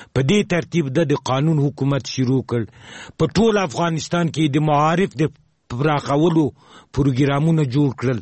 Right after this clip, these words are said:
په ټول هیواد کې ښوونځي جوړ کړل، په ټول افغانستان کې درویشت جریدې ورځپاڼې په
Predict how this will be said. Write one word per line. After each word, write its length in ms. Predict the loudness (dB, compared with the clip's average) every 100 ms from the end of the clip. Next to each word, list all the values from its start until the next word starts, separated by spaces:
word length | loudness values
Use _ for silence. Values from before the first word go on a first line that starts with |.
| -10 -20 -8 -4
په 60 |
ټول 300 | 0 2 2
هیواد 340 | 2 2 2 -2 -6
کې 100 | -8 -2
ښوونځي 480 | 0 0 0 -2 0
جوړ 140 | 2 0 0
کړل، 200 | -4 -4 -10 -20 -20 -18 -12 -6
په 60 | -2
ټول 300 | 2 2 2
افغانستان 680 | -2 -2 -2 -4 -2 -2
کې 320 | -2 -2 -2 0
درویشت 360 | 2 2 0 0
جریدې 420 | 0 2 2 2
ورځپاڼې 760 | 2 0 -4 -2 0 0 -2 -6 -16 -20 -14
په 60 | -4